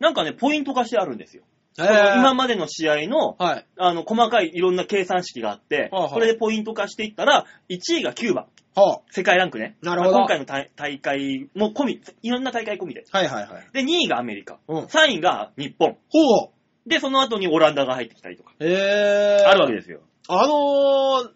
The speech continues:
Speaker 2: ー、ん-、何なんですかね。
Speaker 1: 何がですか？
Speaker 2: あのー、オリンピックに野球を復活させたいって言ってるらしいじゃないですか。
Speaker 1: あ、そうそうそうそう。
Speaker 2: 皆さんね。
Speaker 1: うん。多分、無理だろうな。
Speaker 2: <laughs> 長かったもんだって、どの試合とっても。
Speaker 1: <laughs> 長かった。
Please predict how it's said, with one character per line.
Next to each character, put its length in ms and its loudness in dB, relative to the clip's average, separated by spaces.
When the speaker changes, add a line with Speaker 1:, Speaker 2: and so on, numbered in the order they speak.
Speaker 2:
ー、 40 -16
ん-、 340 -16
何 220 0
な 140 -2
ん 80 -14
で 80 -8
す 100 -18
か 100 -16
ね。 200 -16
Speaker 1:
何 220 -2
が 60 -4
で 80 -4
す 60 -4
か？ 80 -2
Speaker 2:
あ 40 -2
の 80 -8
ー、 40 -14
オ 100 -2
リ 120 0
ン 80 -8
ピ 120 -2
ッ 60 -20
ク 140 -4
に 120 -8
野 160 -2
球 180 -4
を 60 2
復 140 -4
活 220 -4
さ 100 -4
せ 100 -6
た 160 0
い 40 -10
っ 40 -16
て 160 -18
言 160 -14
っ 20 -20
て 120 -10
る 140 -8
ら 120 -6
し 140 -12
い 40 -12
じ 80 -14
ゃ 40 -20
な 80 -20
い 20 -20
で 100 -20
す 100 -20
か。 120 -20
Speaker 1:
あ、 140 6
そ 140 2
う 20 -4
そ 80 -4
う 40 0
そ 40 -2
う 40 -4
そ 120 -6
う。 60 -10
Speaker 2:
皆 200 -4
さ 140 -10
ん 120 -14
ね。 180 -8
Speaker 1:
う 40 -14
ん。 240 -10
多 120 -4
分、 380 -10
無 160 -14
理 80 -14
だ 100 -8
ろ 80 -20
う 600 -8
な。 280 -16
Speaker 2:
<laughs> 240 0
長 140 0
か 160 6
っ 100 -2
た 140 6
も 160 0
ん 60 -4
だ 140 6
っ 40 0
て、 160 2
ど 140 0
の 100 2
試 220 0
合 140 -2
と 160 2
っ 60 -6
て 120 0
も。 340 -4
Speaker 1:
<laughs> 180 -18
長 500 2
か 140 4
っ 120 -6
た。 280 4